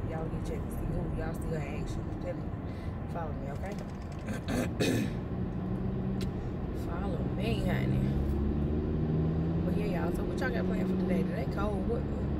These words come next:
Spam the comments and tell me who all watching and where y'all located at. Like, you know, all y'all watching, where y'all located? What the weather like? Where y'all located at? 'Cause it's cold here in Georgia. It's cold. Very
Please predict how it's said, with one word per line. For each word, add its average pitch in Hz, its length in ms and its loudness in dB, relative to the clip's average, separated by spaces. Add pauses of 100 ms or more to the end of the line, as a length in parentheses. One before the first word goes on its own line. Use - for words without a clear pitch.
(200)
Spam - 320 2
the 240 80 4
comments - 480 2
and - 140 0
tell - 160 0
me - 140 0 (800)
who 254 140 0
all 240 180 2
watching 214 300 2
and 185 100 2
where 175 80 0
y'all 170 280 2
located 160 280 0 (160)
at. - 160 0
Like, 156 160 2
you - 1040 0
know, 147 160 0 (400)
all - 140 0
y'all - 180 0
watching, - 320 2
where - 80 0
y'all - 160 0
located? 170 320 0
What 165 100 0
the 165 60 0
weather 160 240 0
like? - 220 0
Where - 100 2
y'all - 180 0
located - 380 6
at? - 140 4 (420)
'Cause 202 240 2
it's - 140 0
cold 254 340 2
here 214 160 2
in 208 80 0
Georgia. - 400 0 (2250)
It's - 160 0 (100)
cold. 202 380 4 (1040)
Very 160 240 0